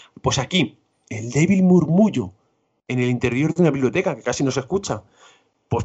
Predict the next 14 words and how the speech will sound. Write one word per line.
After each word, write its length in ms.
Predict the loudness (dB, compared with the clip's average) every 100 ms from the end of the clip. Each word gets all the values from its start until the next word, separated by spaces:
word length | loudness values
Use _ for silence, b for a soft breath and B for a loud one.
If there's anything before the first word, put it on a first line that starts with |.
| -4
parecería 560 | -4 -4 -2 -2 2 0
el 120 | 0
ruido 320 | -2 0 2
del 200 | 2 -2
fondo 400 | -4 -6 -2 -2
de, 320 | 0 -2 -2 -2
de 100 | -2
un 120 | 0
mercado 720 | -2 -2 -2 0 0 0 0
o 100 | 0
de 80 | -2
una 120 | -4
discoteca 500 | -6 -6 -6 -2 0 0
abarrotada. 640 | 0 -4 -4 -4 -4 -6